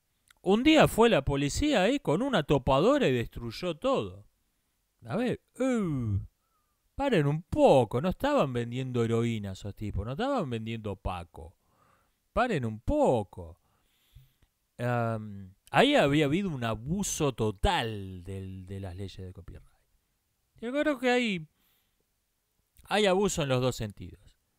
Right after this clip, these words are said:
Hay abuso del pirata que se presenta como un, como un héroe de la libertad. Eh, yo estamos, estamos defendiendo la libertad de expresión, el derecho. De, nah, está fabricando Ba-, Baby Yoda de plástico trucho, no me jodas.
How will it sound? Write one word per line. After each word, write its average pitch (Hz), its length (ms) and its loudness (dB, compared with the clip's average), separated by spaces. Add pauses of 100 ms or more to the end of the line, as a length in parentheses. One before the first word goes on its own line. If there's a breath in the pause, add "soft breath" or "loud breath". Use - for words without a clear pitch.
(220)
Hay 117 220 -2
abuso 147 500 0
del 123 180 -2
pirata 139 500 -2
que 104 120 -8
se - 180 -10
presenta 110 560 -6
como 101 280 -6
un, 92 400 -10 (640 soft breath)
como 117 260 0
un 127 120 -2
héroe 131 320 -2
de 107 120 -4
la 101 120 -8
libertad. 104 800 -4
Eh, 92 540 -16
yo 107 140 -8
estamos, 113 460 -6 (200 soft breath)
estamos 127 360 2
defendiendo 113 640 -2
la 107 100 0
libertad 107 520 -2
de 123 80 2
expresión, 113 800 -2
el 107 260 -8
derecho. 110 760 -2 (480 soft breath)
De, 110 360 -12
nah, 92 380 -10
está 135 200 -2
fabricando 113 580 -2
Ba-, 107 240 -2
Baby 104 420 -4
Yoda 113 340 -2
de 101 120 -6
plástico 101 460 -4
trucho, 85 420 -14
no 95 100 -16
me 98 100 -14
jodas. 78 460 -18